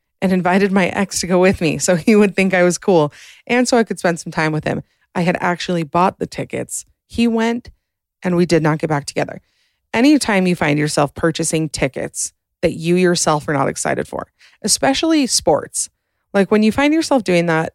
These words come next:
it's time to reevaluate. It's time to really have a conversation with yourself about what you are doing. I've said it a million times. I can't even tell you how many things I, I pretended to like because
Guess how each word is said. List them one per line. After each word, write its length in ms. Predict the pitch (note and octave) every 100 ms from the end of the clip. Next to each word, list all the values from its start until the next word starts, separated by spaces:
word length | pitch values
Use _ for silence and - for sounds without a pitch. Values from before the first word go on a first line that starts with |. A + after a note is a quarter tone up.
| -
it's 220 | F#3 -
time 260 | - F3 E3+
to 60 |
reevaluate. 720 | D#3+ D3+ C#3+ C#3 - - - -
It's 200 | F#3 -
time 480 | - G3 G3 G3+ G3+ _ _ _ _
to 160 | - D#3+
really 440 | D#3+ F3 F3+ F#3+ -
have 140 | F3
a 40 | E3+
conversation 600 | D#3+ D3+ D3 C#3+ D#3+ A#3
with 120 | B3+
yourself 600 | C4 G#3 B3 C#4 E4 - _ -
about 300 | F3 F#3 F3
what 580 | E3 D#3+ E3 E3+ D#3 -
you 240 | - E3 D3
are 140 | C#3+
doing. 340 | C3+ G#2 F#2 - _ _
I've 140 | F3+ -
said 240 | - G#3+
it 80 | F#3
a 40 |
million 460 | E3+ E3 D#3+ D#3+ D#3+
times. 400 | D3+ - - - _ _ _
I 60 | G3
can't 180 | A3 G#3+
even 140 | F3+
tell 180 | - F#3+
you 120 | G3
how 80 | G3
many 120 | F#3
things 240 | F3+ E3
I, 180 | - C#3+ - _
I 140 | D#3+ C#3+
pretended 720 | - E3 - F#3 F3 E3+ D3
to 100 | D#3
like 540 | D3 D3 F#3+ A3+ - _ _ _ _ _
because 480 | F#3+ - E3+ D3+